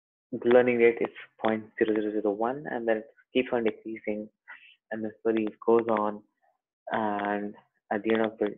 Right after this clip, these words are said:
uh, at the end of, uh, nine hundred, uh, nine hundred iterations, I have around zero point zero zero zero one,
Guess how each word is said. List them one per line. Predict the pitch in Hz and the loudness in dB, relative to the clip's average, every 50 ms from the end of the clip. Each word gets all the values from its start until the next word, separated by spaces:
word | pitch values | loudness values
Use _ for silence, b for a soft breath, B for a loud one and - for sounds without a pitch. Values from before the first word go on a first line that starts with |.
| - _ - | -10 _ 0
uh, | 104 101 - - | 0 0 2 2
at | 104 107 104 - - | 0 0 0 -2 -8
the | 120 - - | -10 -4 -2
end | 113 117 117 113 | -2 -2 2 2
of, | 113 110 107 107 - - _ _ _ _ _ _ | 4 4 4 2 -2 -12 _ _ _ _ _ _
uh, | 110 104 98 95 95 95 104 104 104 | 0 2 4 2 2 0 -2 -4 -4
nine | 101 101 | -4 -4
hundred, | 104 104 104 101 98 95 - _ _ _ - 101 | -2 -4 -4 -4 -4 -6 -10 _ _ _ -4 -2
uh, | 92 - - _ 101 | -2 -2 -6 _ -2
nine | 104 101 101 | 0 0 0
hundred | 101 101 101 101 98 95 95 - | -2 -4 -4 -4 -4 -4 -2 0
iterations, | 104 110 113 120 - - 151 165 165 - _ B B B B B B B B B _ _ - | 0 2 0 0 -2 -8 -10 -10 -10 -14 _ B B B B B B B B B _ _ -4
I | - 113 | -2 2
have | 113 113 104 | 2 4 4
around | 107 107 104 101 104 98 - _ _ 110 110 - | 4 4 4 2 0 -2 -6 _ _ -12 -4 0
zero | 110 110 110 104 | 2 2 2 2
point | - 107 101 101 | 2 0 0 0
zero | 98 101 98 98 | 0 0 0 0
zero | 98 - 98 - 95 101 | -2 -4 -10 -10 -8 -10
zero | 98 - 98 95 95 - | -4 -2 -2 -2 0 0
one, | 101 101 110 123 135 | -2 -2 -2 -4 -10